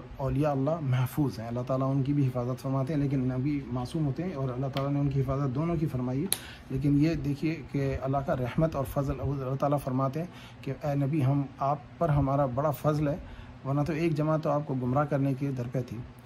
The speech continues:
وَمَا يَضِلُّونَ الا انفسهم، وہ کسی اور کو نہیں اپنے آپ کو ہی گمراہ کرتے ہیں۔ وَمَا يَدْرُونَكَ مِنْ شَيْءٍ، اور آپ کو تو وہ کسی طرح سے نقصان ہی نہیں پہنچا سکتے تھے، کیونکہ اللہ تعالیٰ حفاظت فرمانے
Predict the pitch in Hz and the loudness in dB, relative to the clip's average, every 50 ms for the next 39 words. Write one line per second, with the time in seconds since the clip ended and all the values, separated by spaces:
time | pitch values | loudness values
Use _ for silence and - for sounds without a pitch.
0 | - - - - - - - - 143 156 175 185 185 180 165 156 160 156 170 190 | -18 -18 -16 -16 -16 -12 -2 4 6 8 8 8 8 8 6 6 4 6 6 6
1 | 196 185 165 151 151 151 151 143 143 135 117 127 - - 135 135 156 156 156 156 | 6 6 6 6 4 4 4 4 4 2 0 -2 -2 -2 0 0 0 2 2 2
2 | 143 170 175 165 170 170 175 180 165 160 202 233 139 139 135 - - 143 147 170 | 4 4 4 4 4 4 2 2 4 4 4 2 2 0 -2 0 2 4 4 4
3 | 160 - 170 151 131 135 135 131 135 123 - 117 107 - 123 120 123 - - - | 2 2 0 0 2 2 2 2 2 0 -2 -6 -6 -6 -8 -8 -8 -10 -12 -16
4 | - - - - 139 160 175 180 170 165 156 156 147 156 190 202 196 190 190 202 | -16 -10 -2 2 4 4 6 6 4 4 4 4 4 6 6 6 6 4 4 4
5 | 175 156 147 143 131 - 143 131 131 127 147 143 143 151 165 180 180 - 185 175 | 4 4 4 4 2 2 0 -2 0 0 2 4 6 8 8 6 6 4 2 4
6 | 185 180 170 170 143 - 160 143 - 180 160 160 156 160 165 147 139 131 - - | 4 4 4 2 0 0 -2 -2 2 4 6 6 6 4 4 4 2 2 2 2
7 | 156 151 165 170 160 160 143 123 120 113 127 123 113 - - 107 - - 101 - | 2 2 4 4 4 4 2 2 0 -2 -2 -4 -4 -4 -8 -8 -8 -8 -8 -6
8 | 123 120 - 143 123 135 131 131 131 127 147 143 147 143 131 120 - 123 123 127 | -8 -6 -6 -6 -2 0 0 0 2 2 2 2 4 2 2 0 0 -2 -2 -2
9 | 123 - - 120 113 110 107 107 | -4 -6 -6 -6 -6 -6 -8 -8